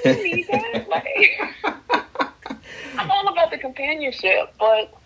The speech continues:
Speaker 1: and, you know, and dating and monogamy, like, whatever that leads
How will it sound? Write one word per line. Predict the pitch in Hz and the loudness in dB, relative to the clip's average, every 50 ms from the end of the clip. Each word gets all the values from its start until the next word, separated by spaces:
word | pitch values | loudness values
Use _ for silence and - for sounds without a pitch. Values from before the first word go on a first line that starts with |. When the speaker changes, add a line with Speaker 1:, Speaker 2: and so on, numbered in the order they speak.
| _ - - - | _ -6 0 0
Speaker 1:
and, | 269 262 233 - - - | 2 2 0 -6 -2 2
you | - 254 233 | 4 4 4
know, | 196 175 170 180 | 2 0 -2 -4
and | 202 190 180 | -6 -6 0
dating | - 190 196 196 196 196 190 175 | 4 4 4 4 4 0 -6 -8
and | 160 | -8
monogamy, | 151 147 147 170 190 202 196 196 - 165 190 180 180 | -8 -8 -4 -2 0 0 -2 -2 -8 -16 -14 -10 -6
like, | 175 156 156 - | -4 -4 -4 -4
whatever | 180 175 185 220 220 220 208 | -2 2 4 4 4 4 2
that | 185 175 160 151 156 | 0 0 -2 -4 -8
leads | 175 214 240 240 | -10 -10 -10 -10